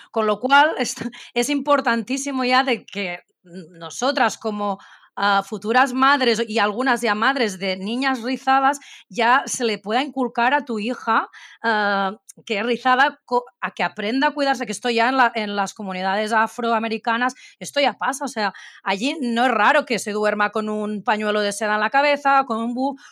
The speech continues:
con un, una funda de almohada de seda, eso es normal. Ahora, <laughs>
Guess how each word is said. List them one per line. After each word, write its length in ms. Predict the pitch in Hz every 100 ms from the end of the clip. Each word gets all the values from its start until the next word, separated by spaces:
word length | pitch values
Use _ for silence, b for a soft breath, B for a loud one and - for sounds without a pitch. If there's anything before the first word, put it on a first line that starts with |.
| B
con 220 | - 226
un, 400 | 226 220 220 226
una 340 | 233 226 220 214
funda 300 | - 226 208
de 60 |
almohada 320 | 208 214 208 208
de 100 | 214
seda, 240 | 240 214
eso 220 | 254 277
es 160 | 294 311
normal. 480 | 254 208 190 254 214 B B
Ahora, 220 | 202 254
<laughs> 200 | 262 220